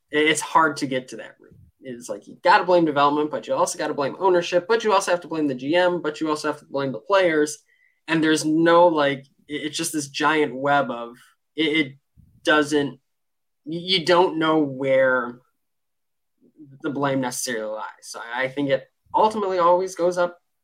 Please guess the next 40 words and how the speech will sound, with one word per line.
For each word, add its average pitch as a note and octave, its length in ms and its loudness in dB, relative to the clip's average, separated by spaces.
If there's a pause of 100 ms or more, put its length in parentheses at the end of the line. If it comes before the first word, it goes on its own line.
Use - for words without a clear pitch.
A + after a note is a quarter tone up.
(160)
as D3 280 0
high D#3+ 440 2
up D#3+ 100 -8
the D3+ 80 -10
chain C#3 240 -6
as B2 100 -8
possible. - 440 -16
That's C3 400 -8
in B2 480 -10 (1080)
professional - 360 -6
sports. - 540 -4 (100)
That's B2 500 -2
in B2 540 -8 (220)
a B2+ 60 -12
company. F3 580 -2 (340)
It, D#3+ 400 -4 (220)
baseball's E3 360 2
a D3 40 -8
business, C#3 340 -6
just C3+ 220 -6
like C3+ 240 -2
any D3 180 0
other D3+ 140 0
business C#3 400 -4
you B2 120 -4
or A#2 140 -6
I A2 100 -10
work D2+ 280 -18
for. - 280 -20 (500)
It C3 220 -6
always C#3+ 440 4
goes C3+ 260 0
as A#2 100 -12
far A#2+ 220 0
up A2+ 80 -10
the A2 60 -20
chain G#2 220 -14
as F#2+ 80 -20
possible. - 540 -20 (280)
But G3+ 400 2